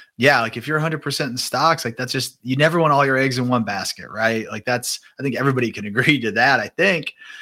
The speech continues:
And that's ultimately, I think, the basis of how you should think about this is that as you're building out your investment portfolio.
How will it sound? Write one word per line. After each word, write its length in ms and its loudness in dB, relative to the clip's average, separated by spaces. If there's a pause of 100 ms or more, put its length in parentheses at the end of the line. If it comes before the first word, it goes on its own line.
(200)
And 100 2
that's 160 4
ultimately, 540 0
I 100 0
think, 160 -2
the 80 -6
basis 480 -2
of 80 -8
how 100 -2
you 140 -2
should 220 -8
think 180 -8
about 320 -10
this 220 -8
is 80 -10
that 180 -2
as 100 -6
you're 100 -8
building 340 -2
out 300 0
your 160 -10
investment 560 -6
portfolio. 500 -20